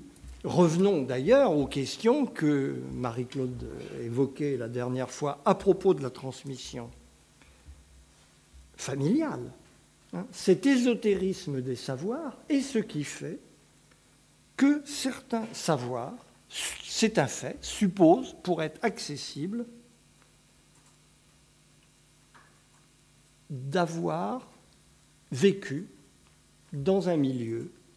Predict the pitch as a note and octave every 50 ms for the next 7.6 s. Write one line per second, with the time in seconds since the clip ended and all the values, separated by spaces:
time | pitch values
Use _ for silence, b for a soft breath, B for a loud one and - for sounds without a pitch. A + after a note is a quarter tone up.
0 | _ _ _ _ _ _ - - - _ _ _ _ _ _ _ _ - _ _
1 | _ _ - _ _ _ _ _ B3+ A3+ A3 - - - G3+ F3+ D#3 D3+ D3 C#3
2 | C3 E3+ F#3+ A#3 C4 - - F#3+ F#3 - - - - G#3+ A#3+ - - - - B3
3 | G#3+ - G#3+ G#3+ G3 G#3 A3+ B3 B3+ - - - - A#3+ B3 B3 - - - -
4 | A#3 A3 G#3+ G3 F3 D3+ C#3+ C#3 B2+ B2+ - - - - - - - - - -
5 | - _ _ _ _ _ _ _ - _ _ _ _ _ _ _ _ _ - -
6 | - - - - - - - E3+ C#3 D3 D3 D#3 D3 C3+ B2+ A2+ A#2+ A#2 A#2+ -
7 | B2+ B2+ C#3+ F3 - - D#4+ E4 - - -